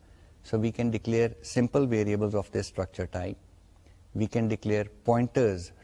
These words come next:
to this structure type, and we can have arrays of this structure type۔ So quite comprehensive۔ In a way, you have made your own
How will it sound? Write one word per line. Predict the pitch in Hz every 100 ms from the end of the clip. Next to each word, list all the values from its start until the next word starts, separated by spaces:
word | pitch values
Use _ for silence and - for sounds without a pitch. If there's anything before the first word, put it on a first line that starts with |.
| -
to | 107
this | 98 92
structure | - 92 - 90
type, | - 90 104 - - - -
and | 104 104
we |
can | 107 110
have | 101 107 104 - - - -
arrays | 107 104 120 110 92 98 - -
of | 95 87
this | 95 90
structure | - 87 - 80
type۔ | 78 71 - - - - -
So | - 104 110 -
quite | 123 117
comprehensive۔ | 117 101 107 104 107 123 123 -
In | 110
a |
way, | 101 104 107
you | 104 107
have | 101 104 - - - - - - 110
made | 117 120
your | 110 107 -
own | 110 104 104